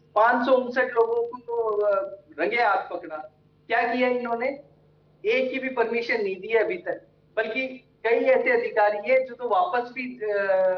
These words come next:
अपनी, उनकी नियुक्तियां हो चुकी हैं। इन्होंने केवल, केवल पहले तो वो,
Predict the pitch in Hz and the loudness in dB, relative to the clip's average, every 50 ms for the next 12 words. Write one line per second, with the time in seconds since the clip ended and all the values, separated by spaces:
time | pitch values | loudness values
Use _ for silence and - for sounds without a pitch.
0 | 180 180 175 175 - 180 175 - 220 220 214 214 202 196 202 196 - - - - | -2 -6 -8 -8 -6 -6 -6 -6 -6 -8 -6 -6 -6 -8 -10 -14 -16 -18 -18 -18
1 | - 220 208 196 190 202 208 214 214 220 233 220 208 - 156 156 - - - 180 | -18 -16 -12 -6 -4 -4 -4 -4 -2 0 2 2 2 2 0 -2 -6 -10 -14 -12
2 | 180 175 175 175 - _ _ _ _ _ _ _ _ _ _ - 339 330 - 190 | -10 -8 -8 -8 -10 _ _ _ _ _ _ _ _ _ _ -12 -12 -8 -4 -2
3 | 202 214 214 220 233 254 262 277 269 269 269 - - - 196 196 202 208 214 247 | -2 0 0 2 4 4 6 6 6 4 2 0 -4 -4 -2 0 2 2 4 4
4 | 262 262 262 254 254 - - 202 196 202 196 233 247 254 - - 208 202 208 - | 2 2 0 -4 -10 -12 -12 -8 -6 -2 0 0 0 -2 -2 -2 -2 2 4 4
5 | 233 220 220 226 190 175 190 208 | 4 6 4 2 2 2 4 4